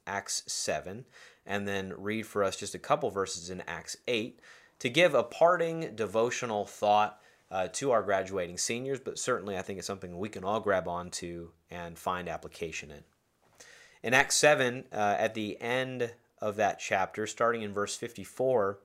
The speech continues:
we see the scene of somebody who has been affected by Jesus,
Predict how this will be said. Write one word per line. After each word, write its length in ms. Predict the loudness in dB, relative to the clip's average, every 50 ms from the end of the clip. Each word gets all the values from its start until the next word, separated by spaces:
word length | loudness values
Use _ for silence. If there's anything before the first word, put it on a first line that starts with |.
| _ _ -20 -20 -20 -20 _ _ _ _
we 100 | -6 -4
see 220 | -2 0 0 0 0
the 100 | 0 0
scene 420 | 0 0 0 -2 -2 -2 -2 -2
of 200 | -2 -2 -2 -2
somebody 640 | 0 2 0 0 2 2 4 4 4 4 0 -4 -6
who 180 | -4 -6 -4
has 360 | 0 2 2 2 2 0 -4
been 360 | -4 -4 -2 -2 -2 -2 -4 -6
affected 520 | -10 -2 0 0 0 0 -2 -6 -4 0
by 220 | 2 2 2 2
Jesus, 640 | -2 -6 -8 -8 -8 -8 -10 -12 -12 -14 -14 -14 -16